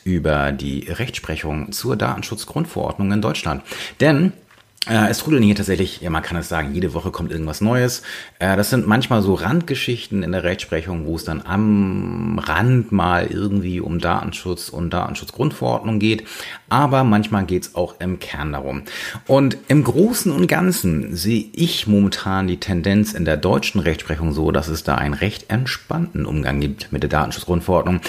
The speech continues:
Was ich persönlich ja, zumindest in den Bereichen, in denen die Entscheidungen sich bislang abspielten, auch völlig okay finde.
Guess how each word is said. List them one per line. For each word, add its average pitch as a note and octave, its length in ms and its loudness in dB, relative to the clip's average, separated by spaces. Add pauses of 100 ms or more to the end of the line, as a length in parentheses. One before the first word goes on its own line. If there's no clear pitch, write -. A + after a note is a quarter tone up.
(240)
Was F#2 140 2
ich B2+ 140 0
persönlich A2+ 580 6
ja, D#2 400 4 (160)
zumindest F#2+ 480 4
in F2 140 4
den F#2 200 6
Bereichen, E2 600 0
in D2 100 -6
denen E2+ 180 -2
die E2 80 0
Entscheidungen D#2+ 460 -4
sich D2 220 -10
bislang G2 400 -2
abspielten, D2+ 560 -4
auch E2 280 0 (320)
völlig G#2+ 400 2
okay G2+ 320 0
finde. C#2 280 -4